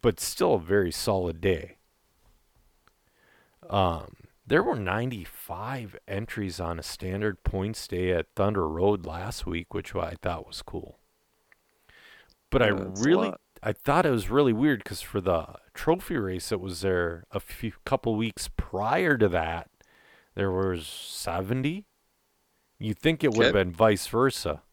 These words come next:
Speaker 2: Right.
Speaker 1: But, yeah. Anyway, um, yeah, so, yeah, I'll, I'll be t-, and there's also a U-, U F C pay-per-view, so there's zero chance of that happening.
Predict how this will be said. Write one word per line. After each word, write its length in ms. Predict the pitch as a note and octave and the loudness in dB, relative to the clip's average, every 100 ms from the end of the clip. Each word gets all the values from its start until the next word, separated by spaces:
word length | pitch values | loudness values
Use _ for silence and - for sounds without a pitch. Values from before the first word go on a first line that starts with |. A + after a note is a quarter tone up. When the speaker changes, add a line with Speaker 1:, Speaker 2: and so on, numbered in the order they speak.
| _ _ _ _ _ _ _ _ _ _ - _ _ | _ _ _ _ _ _ _ _ _ _ -20 _ _
Speaker 2:
Right. 200 | G#2+ G2+ - - C#3+ _ _ - _ - | -4 -2 -4 -16 -20 _ _ -20 _ -10
Speaker 1:
But, 220 | F2+ E2 _ _ | -8 -8 _ _
yeah. 280 | F#2+ E2+ D2+ _ _ _ | -4 -2 -4 _ _ _
Anyway, 500 | - C3+ F2+ F2 F2 _ _ - | -6 -4 -2 -2 -4 _ _ -4
um, 540 | G#2 G2+ F#2+ E2 C#2+ - _ _ _ _ _ _ _ _ _ _ _ - - - _ _ | 2 4 2 0 -8 -16 _ _ _ _ _ _ _ _ _ _ _ -20 -20 -20 _ _
yeah, 640 | A2+ D3+ D#3 F#2+ - E2 | 0 2 2 0 -6 -12
so, 560 | F#2 - - E2+ E2 D2+ _ _ | -10 -8 -4 -4 -4 -8 _ _
yeah, 220 | - C#2 | -16 -12
I'll, 540 | - A#2 B2+ B2+ G#2 F#2+ | -10 0 6 6 6 0
I'll 140 | A#2 | -6
be 160 | G#2+ G#2+ | -4 -8
t-, 160 | - | -8
and 260 | - C3 C#3 | -10 -6 2
there's 220 | C#3+ A#2+ | 2 4
also 340 | A2+ G#2+ - G2 | 2 2 2 2
a 40 | |
U-, 280 | F#2 F#2 G2+ | 4 2 2
U 260 | - A2+ G#2 | 0 4 6
F 120 | F2 | 4
C 220 | - G2 | -4 -8
pay-per-view, 680 | - G2 F2+ F#2 F2 F2+ F2 | -4 -4 -2 -2 -2 0 -2
so 200 | - F2+ | -2 -2
there's 260 | F2 F2 D#2 | -2 -2 -4
zero 600 | F2+ F2 F2 E2+ E2 D#2+ | -4 -2 2 2 0 -2
chance 440 | - F2 E2 - | -8 -6 -6 -10
of 60 | E2+ | -12
that 260 | E2 D#2+ | -8 -8
happening. 640 | - E2+ E2+ - - F2+ | -8 -10 -10 -12 -12 -12